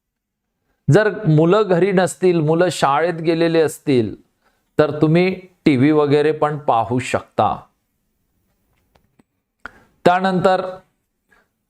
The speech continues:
आपलं दुपारचं जेवण, स-, त्यानंतर थोडा वेळ झोप वगैरे काढा, रिलॅक्स राहा.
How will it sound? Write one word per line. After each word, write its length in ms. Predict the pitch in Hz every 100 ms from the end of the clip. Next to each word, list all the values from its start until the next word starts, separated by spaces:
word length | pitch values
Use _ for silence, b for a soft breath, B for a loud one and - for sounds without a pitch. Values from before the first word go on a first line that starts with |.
| -
आपलं 340 | 139 143 165 151
दुपारचं 500 | 151 147 147 147 147
जेवण, 460 | 131 147 139 139 143 _ _ _ _ _ _ -
स-, 200 | - - _ _ _ _ _ _ _ _ _ -
त्यानंतर 520 | 190 190 190 190 190 143
थोडा 240 | 165 165
वेळ 260 | 165 165 165 - - - -
झोप 480 | 101 95 139 170 160
वगैरे 320 | 147 135 135
काढा, 400 | 135 120 120 120
रिलॅक्स 520 | 117 127 170 - -
राहा. 420 | 135 107 - 87